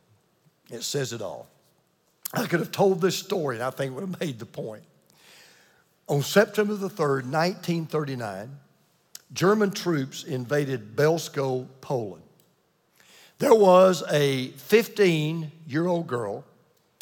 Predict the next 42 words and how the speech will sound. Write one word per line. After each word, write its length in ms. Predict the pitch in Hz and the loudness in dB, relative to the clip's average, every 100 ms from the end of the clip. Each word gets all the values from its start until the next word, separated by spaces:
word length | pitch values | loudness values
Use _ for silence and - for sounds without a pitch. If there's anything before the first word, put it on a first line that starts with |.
| - - | -20 0
Gerda 280 | 156 185 | 2 4
Wiseman, 560 | 185 151 120 113 110 147 - _ _ _ - | 4 2 2 -2 -8 -14 -18 _ _ _ -14
and 100 | 101 | -6
her 140 | 131 | -2
family, 540 | 160 - 151 117 110 151 - - - - - | -2 0 0 -2 -6 -10 -14 -20 -20 -16 -6
and 100 | 139 | 4
they 140 | 190 | 6
survived 560 | 196 180 - 233 226 160 | 6 0 2 4 6 2
in 80 | 147 | -2
the 80 | |
Jewish 320 | 139 175 170 - | -2 0 0 0
ghetto 380 | 190 185 151 | 0 2 2
until 260 | 151 - 147 | -2 -2 -4
June 320 | 123 196 175 | -2 -2 0
nineteen 400 | 147 156 - 151 | 0 -2 -4 -8
forty-two. 640 | - 139 139 139 202 117 - - _ _ _ _ _ _ - - | -6 -4 -4 2 2 2 -6 -20 _ _ _ _ _ _ -20 0
That's 240 | 160 175 214 | 4 4 4
when 180 | 208 | 0
Gerda 340 | 185 190 160 165 | 4 6 6 4
was 220 | 170 - | 0 -4
taken 320 | 185 165 170 | -2 -2 -2
from 160 | 147 170 | -4 -2
her 80 | 190 | 0
mother, 300 | 160 143 143 | 0 0 0
who 80 | |
was 120 | 143 131 | -2 -2
sent 280 | 170 170 | -4 -4
to 100 | 156 | -4
a 60 | 170 | -4
death 280 | 147 160 156 | -2 -2 -2
camp, 360 | 135 123 156 - - - | -6 -6 -6 -10 -20 -4
while 220 | 147 156 147 | 4 4 4
Greta 320 | 139 214 214 | 4 4 4
would 160 | 165 | 2
spend 320 | 151 160 151 131 | -2 -2 -2 0
three 220 | 165 220 | 2 2
years 400 | 196 156 151 135 | 2 0 -2 -4
in 80 | 139 | -4
a 60 | |
Nazi 340 | 143 156 151 143 | -2 -2 -4 -8
concentration 760 | 147 143 - 123 147 135 127 | -6 -6 -6 -8 -6 -6 -8
camp. 220 | - 123 | -6 -6